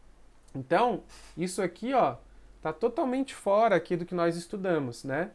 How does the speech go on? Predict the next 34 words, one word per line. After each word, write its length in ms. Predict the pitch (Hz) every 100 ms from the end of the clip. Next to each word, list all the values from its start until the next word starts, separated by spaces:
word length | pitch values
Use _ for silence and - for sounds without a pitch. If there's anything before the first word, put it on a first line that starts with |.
| - - - -
E 140 | 180 208
ele 160 | 214
fala 300 | 220 196 202
ainda, 260 | 226 196 165
é 60 |
possível 420 | 143 156 - 165 165
diminuir 380 | 165 170 165
o 40 | 170
tempo 240 | 170 170
de 80 | 165
download 460 | 156 160 147 180 185
em 60 |
até 580 | 190 - - - 214 269
cinquenta 560 | 269 262 226 185 185 208
por 180 | 214
cento. 320 | 190 156 139 - - - -
Ela, 280 | 139 156 160
a 40 |
banca 360 | 135 170 226 175
aqui, 120 | 185
ela 200 | 185 180
tenta 260 | 190 185
te 140 | 185 185
convencer 600 | 196 208 208 202 175 196
a 80 | 190
todo 300 | 208 233 285
custo, 400 | 190 156 - 131
né? 120 | 135
Ela 180 | 147 151
avança 500 | 131 156 208 214 185
aqui 240 | - 185
tentando 480 | 185 185 175 170 170
te 100 | -
convencer, 840 | - 165 160 139 127 147 156 214